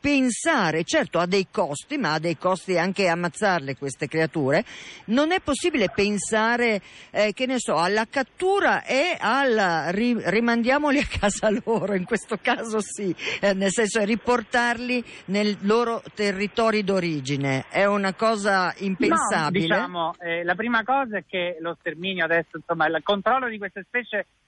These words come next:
Speaker 2: viene fatto in pochissimi casi, cioè noi in Europa sappiamo che ci sono almeno, eh, milletrecento, millequattrocento specie invasive. Gli interventi di controllo si fanno in realtà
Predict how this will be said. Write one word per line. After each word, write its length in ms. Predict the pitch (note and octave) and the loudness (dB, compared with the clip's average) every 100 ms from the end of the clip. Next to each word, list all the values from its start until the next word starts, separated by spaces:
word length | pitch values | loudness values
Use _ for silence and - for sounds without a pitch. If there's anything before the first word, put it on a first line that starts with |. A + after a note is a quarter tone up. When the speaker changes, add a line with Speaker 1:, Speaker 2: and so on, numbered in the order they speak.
| _ _ | _ _
Speaker 2:
viene 300 | F3 F#3+ F3+ | -2 -2 -2
fatto 320 | G#3 G#3 - | -2 -4 -6
in 100 | F3 - | -14 -6
pochissimi 760 | F#3+ E3 A#3 G#3+ - E3+ D#3 | -6 -4 -6 -8 -10 -12 -8
casi, 380 | D#3 D3+ C#3 C3 | -2 0 0 -4
cioè 180 | - E3+ | -4 -2
noi 160 | G3 | 0
in 80 | G#3 | 0
Europa 580 | F#3 G3 A3 A3+ G3 F3+ - | 2 2 2 0 -2 -4 -4
sappiamo 460 | F3+ - G3+ G3 | -8 -2 -2 -2
che 100 | E3 | -8
ci 160 | - E3 | -16 -16
sono 360 | - F#3 E3+ D3+ _ _ - | -8 -2 -2 -4 _ _ -4
almeno, 760 | D#3+ F3 A3 B3 A#3 G#3+ G3+ - | -2 0 2 2 2 2 0 -6
eh, 320 | E3+ E3+ E3+ | -12 -8 -8
milletrecento, 880 | F3 F#3+ F#3+ F3 F3 - G#3+ G#3 F#3 | -6 0 0 0 -2 0 0 0 -4
millequattrocento 840 | F3+ F3+ F3 F3+ F3 E3 F#3 F3 E3 | -4 -2 0 0 -2 -2 -2 -2 -8
specie 340 | - E3 - | -4 -4 -2
invasive. 580 | D#3+ D#3 C#3+ F#3+ D3+ - _ _ _ - | 0 0 2 2 2 -2 _ _ _ -6
Gli 100 | E3+ | -4
interventi 560 | D#3+ E3 F3+ G3+ F#3 | -2 -2 0 -2 -4
di 80 | F3 | -8
controllo 600 | F3 E3+ F3 F3+ F3+ D#3+ | -8 -4 0 0 0 -4
si 100 | - | -10
fanno 360 | D3 D3 D3+ D3+ | -4 -4 -4 -6
in 60 | |
realtà 540 | C#3 C3 - C#3+ D3 | -4 -4 0 0 0